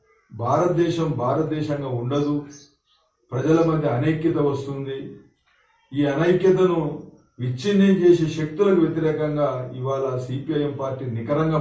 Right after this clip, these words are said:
పోరాడుతా ఉన్నది. అవినీతికి వ్యతిరేకంగా, మతోన్మాద శక్తులకు వ్యతిరేకంగా సీపీఐఎం పార్టీ పోరాడుతా ఉన్నది.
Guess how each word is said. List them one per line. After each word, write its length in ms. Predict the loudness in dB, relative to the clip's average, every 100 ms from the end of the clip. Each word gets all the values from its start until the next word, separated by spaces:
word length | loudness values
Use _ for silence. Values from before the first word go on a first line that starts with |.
| -2
పోరాడుతా 420 | -2 -4 -4 -4 -4
ఉన్నది. 300 | -4 -4 -6 -8 -16 -20 _ _ _ _ _ _ _ _ _ _ 0
అవినీతికి 420 | 2 4 4 4
వ్యతిరేకంగా, 560 | 2 2 0 -2 -2 -2 -2
మతోన్మాద 460 | -2 -2 0 2 0 -2
శక్తులకు 380 | -6 0 2 2
వ్యతిరేకంగా 520 | -2 -2 -4 -6 -8 -8
సీపీఐఎం 440 | -8 -6 -6 -6 -6
పార్టీ 200 | -8 -8 -10
పోరాడుతా 440 | -8 -4 -4 -4 -4 -4
ఉన్నది. 280 | -4 -6